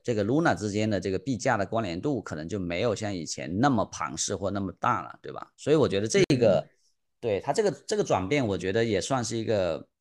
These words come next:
Speaker 1: 呃，比较，我，我个人觉得还是比较合逻辑的一个转变，对。
Speaker 2: 嗯，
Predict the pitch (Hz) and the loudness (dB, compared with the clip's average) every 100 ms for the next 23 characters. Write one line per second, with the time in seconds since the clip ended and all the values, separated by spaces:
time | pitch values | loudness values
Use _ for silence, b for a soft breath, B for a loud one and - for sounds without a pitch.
0 | - - 82 - 87 104 95 80 60 - | -10 -6 -6 -6 -4 0 2 0 -4 -10
1 | 76 85 92 92 123 123 104 87 101 104 | -8 -6 -6 0 2 2 0 -4 -4 -4
2 | 101 - 95 87 101 110 80 80 78 67 | -6 -4 -6 -2 -4 -4 -6 -8 -10 -12
3 | 69 - _ - - _ 139 123 | -12 -16 _ -14 -14 _ -6 -4